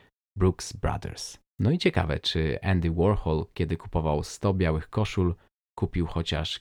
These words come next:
kilka z kołnierzykiem button down. Moim zdaniem pewnie kupił ich przynajmniej pięćdziesiąt właśnie z takim kołnierzykiem, bo jest to bardzo fajny kołnierzyk do noszenia do zwykłych jeansów,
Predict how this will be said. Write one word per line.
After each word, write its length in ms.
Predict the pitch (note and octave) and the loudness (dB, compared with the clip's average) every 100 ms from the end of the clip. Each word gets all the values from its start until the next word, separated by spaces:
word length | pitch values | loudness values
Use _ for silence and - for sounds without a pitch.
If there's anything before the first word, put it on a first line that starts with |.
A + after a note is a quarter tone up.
| - | -4
kilka 480 | F#2 G2 E2+ D2+ - - _ _ | -4 -2 -2 -2 -4 -14 _ _
z 60 | - | -2
kołnierzykiem 720 | F#2+ F2 D#2 E2 - D#2 D2+ | 0 2 0 -2 -2 -2 0
button 340 | E2+ - E2 D#2+ | -2 0 -2 0
down. 280 | - B1+ E2+ _ _ _ - | -2 -6 -10 _ _ _ -4
Moim 300 | E2 G2+ G#2+ | 2 4 4
zdaniem 380 | F#2 F#2+ F#2+ F2 | 4 4 4 2
pewnie 360 | F2 F2 E2 D#2+ | 2 2 2 0
kupił 460 | F2 - D#2+ D2+ - | -2 0 0 -2 -6
ich 260 | - E2+ - | -8 -8 -10
przynajmniej 720 | - D#2+ E2 D#2 D2+ D2 D#2+ _ _ - | -6 -2 -2 0 -2 -2 -6 _ _ -2
pięćdziesiąt 640 | D#2+ D#2 - - - - - - - | 0 0 -2 -4 -6 -12 -20 -10 -2
właśnie 320 | E2+ - D#2+ | -2 -2 -4
z 40 | |
takim 300 | D#2+ - E2 | -4 -2 -2
kołnierzykiem, 600 | - E2 E2+ D#2+ D#2+ D#2+ - - - F2+ | 0 2 2 0 -2 -4 -8 -16 -10 -4
bo 120 | E2+ | -2
jest 160 | E2 | -2
to 120 | E2 D#2 | -2 -2
bardzo 460 | E2 G#2 A#2+ G2+ | 2 2 4 0
fajny 380 | - G2 F#2 F2 | 2 2 2 2
kołnierzyk 600 | - F2+ F#2 E2+ D#2+ - - | 0 2 2 2 0 -4 -4
do 160 | F#2+ F2 | 0 2
noszenia 580 | E2+ - E2+ E2 E2 - | 2 0 0 0 -2 -4
do 320 | D#2 - F2 | -8 -4 -2
zwykłych 340 | G#2 F#2+ - E2 F#2 | 0 -2 -4 -6 0
jeansów, 580 | G2 F#2+ - E2 D2+ | 2 2 2 0 0